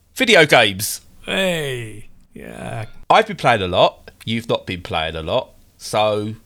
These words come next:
Speaker 1: who should go first?
Speaker 2: Well, I'll go first. I have been playing a lot, but I have not been playing a lot new.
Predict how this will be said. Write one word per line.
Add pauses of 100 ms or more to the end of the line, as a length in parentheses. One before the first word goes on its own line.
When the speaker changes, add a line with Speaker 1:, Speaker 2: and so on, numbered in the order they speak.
(440)
Speaker 1:
who
should
go
first? (580)
Speaker 2:
Well,
I'll
go
first.
I
have
been
playing
a
lot, (320)
but
I
have
not
been
playing
a
lot
new.